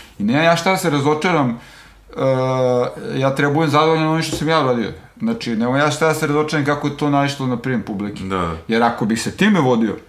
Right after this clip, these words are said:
Speaker 2: Onda ne bi ništa ni stvarao.
Speaker 1: pa ne samo to, ne, ne, ništa stvarao, nego znam šta bih stvarao.
Speaker 2: Aha.
Speaker 1: A ne znam da li bi to zna-,
Speaker 2: Da, da.
Speaker 1: zva-, nazivao stvaranjem.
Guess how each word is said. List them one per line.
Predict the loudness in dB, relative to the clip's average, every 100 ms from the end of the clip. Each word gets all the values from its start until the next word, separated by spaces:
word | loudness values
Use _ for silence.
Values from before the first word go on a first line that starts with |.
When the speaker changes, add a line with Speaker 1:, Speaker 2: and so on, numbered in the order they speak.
| _
Speaker 2:
Onda | -10 -6
ne | -6
bi | -6
ništa | -8 -12
ni |
stvarao. | -10 -8 -8 -10 -8
Speaker 1:
pa | 2 2
ne | 4 2
samo | 2 0
to, | 2 2
ne, | 2
ne, | 0 0
ništa | 0 -2 -4
stvarao, | 0 2 2
nego | -2 -2
znam | -2
šta | 0 -2
bih | -2
stvarao. | -2 -2 -2 -6 -20 -6
Speaker 2:
Aha. | 0 4 4
Speaker 1:
A | 4
ne | 4
znam | 4
da |
li | 2
bi | 0
to | -2
zna-, | 2 2
Speaker 2:
Da, | 2
da. | 0
Speaker 1:
zva-, | -2 0
nazivao | 2 2 0
stvaranjem. | 0 0 0 -2